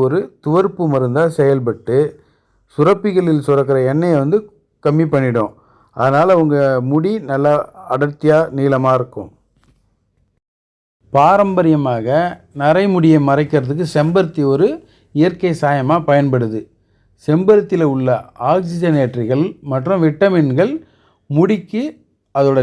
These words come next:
நிறத்தை கொடுக்குது. இயற்கை நிறமியான லெமனின் உற்பத்திக்கு செம்பருத்தி பூவும் இலையும் உதவுது. இந்த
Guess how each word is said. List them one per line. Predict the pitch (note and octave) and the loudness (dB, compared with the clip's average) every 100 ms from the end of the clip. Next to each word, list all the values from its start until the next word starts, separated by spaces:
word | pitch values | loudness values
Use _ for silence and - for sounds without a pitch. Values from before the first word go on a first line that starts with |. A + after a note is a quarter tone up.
| C3+ | 4
நிறத்தை | E3 G3+ - F#3+ A#3 G3 D3 - | 4 2 0 -4 -2 -4 -6 -4
கொடுக்குது. | D3+ D3 C3 A2 A2 _ _ _ _ _ _ _ - D3+ | -4 -2 -4 -4 -8 _ _ _ _ _ _ _ -4 2
இயற்கை | G3+ G#3 - G#3 G3+ E3 | 2 2 -6 -4 -2 0
நிறமியான | D#3 D3+ D3 C#3 B2+ | 2 2 0 0 0
லெமனின் | C#3 E3 F3+ F#3 D#3 | 0 0 0 0 0
உற்பத்திக்கு | C#3+ D#3+ - C3+ B2 G#3 C#4+ - _ - | 0 -4 -4 -8 -8 -8 -8 -14 _ -6
செம்பருத்தி | D3 D#3+ F3+ E3 - B2+ - | -2 0 0 -2 -4 -6 -6
பூவும் | C#3 C3 G3 A#3 - D3+ D3 | -6 -4 -4 -6 -12 -8 -2
இலையும் | B2+ C3+ F3+ C#3 | 0 0 0 0
உதவுது. | B2+ B2+ A#2 G2+ - _ _ _ _ _ _ _ _ _ B2+ | 2 2 0 -2 -10 _ _ _ _ _ _ _ _ _ -6
இந்த | B2 | -4